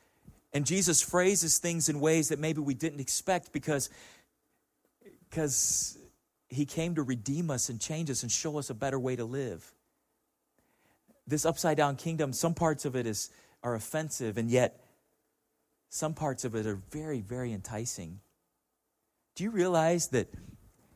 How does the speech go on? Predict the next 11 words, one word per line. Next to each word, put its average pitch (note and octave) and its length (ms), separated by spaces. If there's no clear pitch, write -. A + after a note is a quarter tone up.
that C3 180
in B2+ 120
Christianity, C#3+ 640
what C#3 160
he's F3+ 160
trying D#3 300
to C#3 80
get C3+ 260
you B2+ 60
to B2 120
do A#2 380